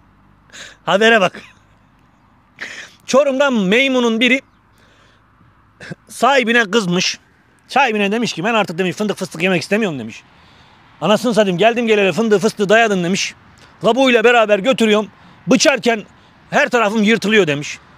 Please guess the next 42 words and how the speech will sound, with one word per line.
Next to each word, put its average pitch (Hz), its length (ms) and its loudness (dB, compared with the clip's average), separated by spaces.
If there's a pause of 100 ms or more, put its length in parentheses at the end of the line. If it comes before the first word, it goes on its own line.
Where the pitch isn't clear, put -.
(140)
"Ben 262 100 2
artık 202 260 0
fındık 214 240 0
fıstık 185 260 -4
değil, 185 180 2
ben," 240 160 0
demiş, 202 180 0
"artık 156 260 -2
pirzola 262 360 2
yemek 196 240 -2
istiyorum." 123 320 -8
demiş. 104 180 -12
"Tamam." 135 220 -2
Sahibi 247 300 0
de 196 120 0
kızmış. 185 320 -2 (320)
"Ulan 196 140 4
oğlum," 277 120 0
demiş, 165 220 0
"ben," 233 180 0
demiş, 202 180 -2
"bu 208 100 2
yaşa 240 200 2
geldim." 247 320 -2
demiş. 143 220 -6 (760)
"Pirzola 233 380 2
yemedim." 220 340 0
demiş. 143 300 -8 (460)
"Sen 320 240 0
kim?" 277 160 0
demiş. 214 240 2 (260)
"Senin 233 300 -2
baban 370 280 2
görmüş 294 280 2
pirzolayı." 180 520 2
demiş. 127 240 -6 (200)
Maymuna 262 440 2
tokat 214 340 2
atmış. - 420 -6 (440)
Maymun 311 320 0
tabii 233 300 0
maymun. 349 440 0